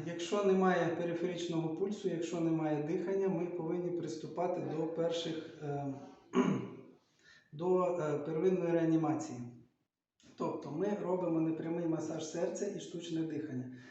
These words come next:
Штучне дихання проводиться двома шляхами:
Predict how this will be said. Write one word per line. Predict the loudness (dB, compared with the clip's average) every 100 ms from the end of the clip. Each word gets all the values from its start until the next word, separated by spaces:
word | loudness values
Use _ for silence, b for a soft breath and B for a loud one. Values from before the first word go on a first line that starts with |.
| B
Штучне | -16 -8 -4 -2 0
дихання | 2 4 2 0
проводиться | 0 -2 0 0 0 -2 -2 -4 -6 B B -6
двома | 0 4 4
шляхами: | 2 -4 -6 -6 -6